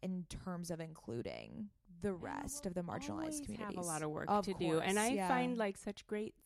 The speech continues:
Speaker 2: solace in that. There's a
Speaker 1: Mm-hmm.
Speaker 2: beautiful passage from the Talmud,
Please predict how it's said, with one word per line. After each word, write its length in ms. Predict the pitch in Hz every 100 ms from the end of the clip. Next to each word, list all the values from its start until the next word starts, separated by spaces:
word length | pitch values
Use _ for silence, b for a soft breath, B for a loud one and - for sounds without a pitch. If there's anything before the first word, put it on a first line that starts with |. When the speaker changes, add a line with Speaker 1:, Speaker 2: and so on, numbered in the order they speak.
| -
Speaker 2:
solace 440 | 151 170 180 180 175
in 80 |
that. 180 | 160 151
There's 240 | 165 160 175
a 160 | 165
Speaker 1:
Mm-hmm. 100 | 208
Speaker 2:
beautiful 420 | 180 180 190 240 233
passage 480 | 202 175 175 165
from 180 | - 156
the 80 | 147
Talmud, 720 | - - 160 160 160 156